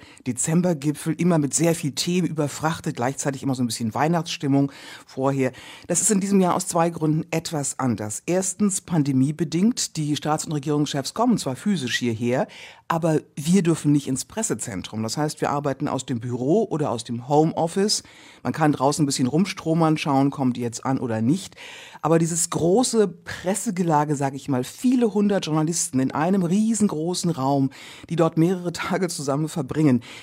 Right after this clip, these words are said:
das ist seit neun Monaten nicht mehr der Fall. Und gleichzeitig haben wir zwischendurch ganz viele Videogipfel erlebt. Das heißt, das ist auch viel normaler geworden, dass es diese Videoschalten gibt, hinterher Pressekonferenzen,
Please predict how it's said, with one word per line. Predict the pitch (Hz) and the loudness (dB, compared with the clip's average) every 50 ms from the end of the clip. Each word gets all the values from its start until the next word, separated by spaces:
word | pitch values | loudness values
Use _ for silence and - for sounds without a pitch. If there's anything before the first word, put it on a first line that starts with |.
| - - _ | -20 -8 _
das | - 147 180 185 - | -2 -2 0 -2 -2
ist | - 208 185 - - | -2 -2 0 2 2
seit | - 160 151 156 151 - | 2 2 2 2 2 2
neun | 147 143 147 160 180 190 | 2 4 4 4 4 4
Monaten | 160 139 151 160 156 147 - - 156 139 135 | 4 4 4 4 2 2 0 0 2 2 2
nicht | 147 160 - - - | 2 0 -2 -4 -2
mehr | 147 143 | -2 -2
der | 139 147 135 135 | -2 -2 -4 -6
Fall. | - - 120 101 95 - | -4 -2 -2 -2 -2 0
Und | - 143 170 - | 0 -2 0 0
gleichzeitig | 147 143 156 190 185 - - 175 170 185 - 165 | 2 0 0 0 -2 -4 -4 -4 -4 -4 -6 -6
haben | 160 160 160 156 | -4 -4 -2 -2
wir | 156 151 | -2 -4
zwischendurch | - - 143 - - 131 113 - 247 285 208 - - | -4 -4 -6 -4 -2 -2 -2 0 0 0 0 -2 -2
ganz | - 143 151 151 - | -2 0 0 0 -2
viele | - - 151 143 139 131 - - - _ - | -4 -6 -4 -2 -2 -2 -4 -6 -16 _ -16
Videogipfel | 120 113 117 156 220 - - 311 185 123 113 127 110 - - - 117 | -12 -6 -4 -2 -2 2 2 2 2 2 2 -2 -2 -2 -2 -4 -4
erlebt. | - 113 117 113 117 127 151 - - | -2 -2 -2 -2 -2 -2 -2 -2 -2
Das | 151 - - | -4 -2 -2
heißt, | 160 156 - - - - - - - - | -2 -2 -4 -8 -18 -20 -20 -16 -10 -6
das | 165 - | -6 -2
ist | - - - | -2 -2 -2
auch | - - | -2 -4
viel | - - 214 196 | -2 2 2 4
normaler | 180 160 151 139 131 160 214 262 226 | 4 4 4 4 4 4 2 2 2
geworden, | 139 143 120 113 110 104 113 120 | 2 0 2 2 2 0 0 -2
dass | 120 - | -4 -4
es | 143 120 | -4 -4
diese | 139 135 139 143 | -4 -2 -2 -2
Videoschalten | 151 208 202 208 202 196 - 185 165 160 165 165 175 151 | -2 -2 0 0 0 -2 0 0 0 0 0 0 -2 -2
gibt, | 160 185 175 - | -2 -4 -6 -4
hinterher | 120 110 - 139 139 135 | -6 -4 -4 -4 -4 -4
Pressekonferenzen, | - - 190 - 208 175 - 160 151 143 160 156 135 147 147 151 - - 160 156 | -2 -2 -2 -2 -2 0 2 2 2 4 2 0 2 2 2 2 2 0 0 -2